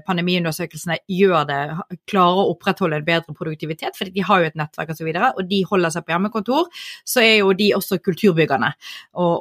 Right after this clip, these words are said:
og erfaringsoverførende. Så, og det er jo utrolig viktig, kulturen i et, eh, selskap selvfølgelig. Så,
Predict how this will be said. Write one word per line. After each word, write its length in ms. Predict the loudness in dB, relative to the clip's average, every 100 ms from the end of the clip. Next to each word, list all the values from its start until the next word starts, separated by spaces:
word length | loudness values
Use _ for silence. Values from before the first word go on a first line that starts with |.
| 0
og 80 | 0
erfaringsoverførende. 1040 | 2 2 2 2 -4 -6 -8 -10 -12 -12 -18 _ -20 -18 -4
Så, 180 | 0 0 0
og 140 | -2 2
det 140 | 2
er 160 | 4 4
jo 100 | 2
utrolig 400 | -2 -4 -4 -4
viktig, 320 | -8 -8 -8 -8 _
kulturen 560 | -4 -2 -2 -2 -4 -8 -8
i 160 | -8 -8
et, 240 | -10 -10 -8
eh, 160 | -6 -2 -2
selskap 380 | -2 -2 -4 -4
selvfølgelig. 440 | -6 -6 -6 -10 -10
Så, 200 | -4 -2